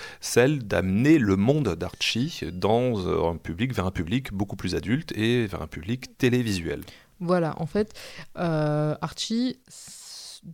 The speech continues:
Speaker 2: en fait, on peut avoir quinze ans, comme on peut avoir quarante ans et avoir aimé Twin Peaks et comprendre, euh, voilà, le double langage, en fait. C'est, c'est,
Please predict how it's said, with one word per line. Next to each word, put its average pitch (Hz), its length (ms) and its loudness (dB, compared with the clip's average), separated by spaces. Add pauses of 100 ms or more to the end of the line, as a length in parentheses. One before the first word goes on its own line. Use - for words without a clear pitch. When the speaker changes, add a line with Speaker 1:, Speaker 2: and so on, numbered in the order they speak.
(240)
Speaker 2:
en 175 100 -2
fait, 226 260 2
on 185 100 4
peut 202 380 2 (600)
avoir 175 480 2
quinze 185 300 2
ans, 214 160 2 (800)
comme 185 120 6
on 175 40 4
peut 185 140 4
avoir 170 260 4
quarante 175 380 2
ans 190 160 4
et 156 160 4
avoir 156 220 2
aimé 175 200 6
Twin 175 240 2
Peaks - 320 -6
et 180 80 -2
comprendre, 196 560 2
euh, 156 260 2
voilà, 175 240 4
le 156 300 2
double 220 300 8
langage, 165 420 6
en 147 80 -4
fait. - 220 -6
C'est, 151 260 -2
c'est, 165 300 -6